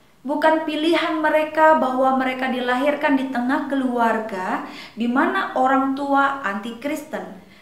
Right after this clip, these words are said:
dan melarang anak mereka mendengarkan Injil. Meski demikian, Alkitab pun menyiratkan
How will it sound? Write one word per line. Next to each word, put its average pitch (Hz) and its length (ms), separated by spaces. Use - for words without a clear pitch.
dan 226 320
melarang 233 480
anak 220 320
mereka 202 640
mendengarkan 202 640
Injil. 214 400
Meski 311 400
demikian, 269 880
Alkitab 294 560
pun 339 240
menyiratkan 254 880